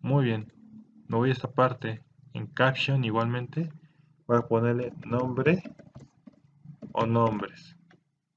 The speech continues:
Súper. Aquí igualmente captions. Me voy al,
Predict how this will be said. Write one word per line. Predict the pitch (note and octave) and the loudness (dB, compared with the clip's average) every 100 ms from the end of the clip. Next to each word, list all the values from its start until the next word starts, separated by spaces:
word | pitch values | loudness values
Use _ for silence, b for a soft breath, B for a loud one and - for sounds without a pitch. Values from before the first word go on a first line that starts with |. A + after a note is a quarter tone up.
| _ | _
Súper. | - - C#3 - G#2+ - _ _ _ _ _ _ _ _ _ _ _ _ _ _ _ _ _ _ _ _ _ _ _ _ _ - - | -14 -6 -4 -4 -8 -10 _ _ _ _ _ _ _ _ _ _ _ _ _ _ _ _ _ _ _ _ _ _ _ _ _ -20 -8
Aquí | A#2 A2 A#2+ | -6 -2 2
igualmente | A#2+ A#2+ A#2+ A#2 A2+ | 2 2 0 -2 -2
captions. | - A#2+ - C#3 C#3 C3+ - _ _ _ - | 0 0 0 -2 -2 -4 -14 _ _ _ -10
Me | A2+ | -4
voy | G#2 A2 | 0 2
al, | A2+ | 2